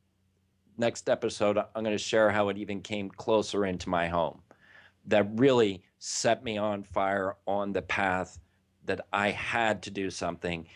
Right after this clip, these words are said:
And that was the springboard that got me out into the public domain, that I was doing presentations. And I was overwhelmed when I was doing the presentations that I would present between two, three, four, five hundred people.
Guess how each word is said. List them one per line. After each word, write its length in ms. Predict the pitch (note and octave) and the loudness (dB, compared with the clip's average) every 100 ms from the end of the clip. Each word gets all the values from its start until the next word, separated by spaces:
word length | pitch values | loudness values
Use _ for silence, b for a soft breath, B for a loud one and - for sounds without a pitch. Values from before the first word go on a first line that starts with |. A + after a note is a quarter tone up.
| b b G#2+ | b b -2
And 120 | G2+ | 2
that 140 | G#2+ | 2
was 200 | G#2+ G2 | 2 0
the 100 | F#2+ | -2
springboard 720 | F2+ - A#2 G2+ F#2+ F#2+ F#2 F#2 | -6 -2 0 0 0 2 2 0
that 140 | F2 | 0
got 240 | G2+ G2 | 2 2
me 120 | G#2 F2+ | 2 2
out 200 | F#2+ F2+ | 4 2
into 220 | F2 F2 | 0 -2
the 80 | F2 | -2
public 400 | - F#2+ F2+ - | 0 2 2 2
domain, 360 | F#2 F2 F2 | 0 0 0
that 120 | E2+ | 0
I 60 | E2+ | 0
was 160 | E2+ - | 0 0
doing 320 | G2+ F#2+ F#2 | 2 2 0
presentations. 1080 | F2+ F2 - E2 E2+ D#2+ - E2 E2 - B B B B - | 0 0 -2 -6 -4 -4 -2 -4 -6 -10 B B B B -4
And 140 | F#2+ | 2
I 40 | F#2+ | 4
was 220 | F#2+ - - | 2 0 2
overwhelmed 720 | G#2+ B2 C3 A#2+ A#2 G#2 G2 | 6 6 6 4 4 2 0
when 160 | G2 F#2+ | -4 -2
I 60 | |
was 140 | F2+ F2 | -2 -2
doing 260 | F#2+ F#2+ | -2 -2
the 60 | F#2 | -2
presentations 1000 | - F#2 F2+ F#2 F#2+ E2+ - E2 E2+ - B B B - | 2 2 2 -2 -2 -2 -2 -4 -6 -10 B B B 0
that 200 | F#2+ - | 0 2
I 80 | A2+ | 2
would 180 | B2 - | 2 2
present 320 | A2 A2 G#2 | -2 0 0
between 320 | G2+ - F#2 | -2 -6 -6
two, 160 | - A2 | -4 -4
three, 180 | F#2+ F#2 | -2 0
four, 240 | G#2 G2 | 2 2
five 220 | F#2 G2 | 4 2
hundred 280 | G2 G2 F2+ | 2 0 -2
people. 540 | - A#2 - D#2+ D#2+ | -4 -6 -2 -4 -4